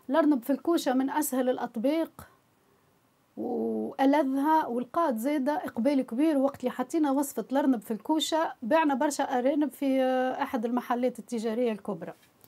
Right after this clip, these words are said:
اللي كانوا قبل عباد يتعدوا قدام الأرنب وما يخزرولهاش وما يعرفوش كيفاش يطيبوها. دونك لقينا الحل أنك تعطيهم الوصفة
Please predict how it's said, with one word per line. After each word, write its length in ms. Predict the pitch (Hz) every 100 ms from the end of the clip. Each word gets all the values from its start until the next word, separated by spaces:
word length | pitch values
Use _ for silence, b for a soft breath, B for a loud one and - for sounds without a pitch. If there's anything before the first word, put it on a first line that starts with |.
| _ 208
اللي 180 | 214
كانوا 300 | 220 302 277
قبل 340 | - 220 320 311
عباد 480 | 247 285 339 262 -
يتعدوا 420 | 262 262 302 240
قدام 340 | 247 220 254 254
الأرنب 340 | 294 302 277
وما 160 | 269 285
يخزرولهاش 760 | 285 233 233 233 294 294 -
وما 180 | 269 269
يعرفوش 360 | 277 262 277 -
كيفاش 300 | 226 226 233
يطيبوها. 520 | 220 214 214 294 254
دونك 300 | 233 269 269 - b b b b b -
لقينا 420 | 233 - 269 240
الحل 300 | 226 285 277
أنك 220 | 269 233
تعطيهم 440 | 254 247 294 240
الوصفة 540 | 220 226 277 - 320